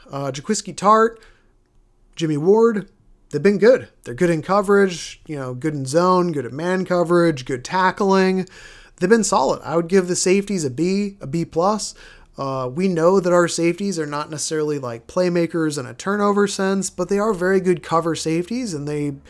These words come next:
they know their assignments, and they perform them well. Our corners, this might surprise you, but I think our corners, considering what we're working with, have been very good. You know, they've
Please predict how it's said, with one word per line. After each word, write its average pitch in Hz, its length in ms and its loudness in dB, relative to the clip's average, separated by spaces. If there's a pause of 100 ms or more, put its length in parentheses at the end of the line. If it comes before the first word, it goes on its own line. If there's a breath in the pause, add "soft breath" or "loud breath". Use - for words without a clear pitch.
(540 loud breath)
they 147 140 -2
know 175 300 4
their 190 180 6
assignments, 185 720 0
and 139 80 -8
they 139 80 -6
perform 196 520 -4
them 160 160 -4
well. - 220 -18 (680 loud breath)
Our 160 100 2
corners, 294 800 2 (2250 loud breath)
this 202 180 4
might 330 260 -2
surprise 165 440 -2
you, 139 60 -8
but 131 120 -6
I 220 100 2
think 311 220 -2
our 160 120 2
corners, 254 760 -2 (160)
considering 180 880 -2
what 151 220 -2
we're 165 180 0
working 156 440 -4
with, 277 320 0
have 160 160 -6
been 175 180 0
very 180 520 2
good. 143 320 -8 (440 soft breath)
You 156 100 -6
know, 190 220 2
they've 151 320 0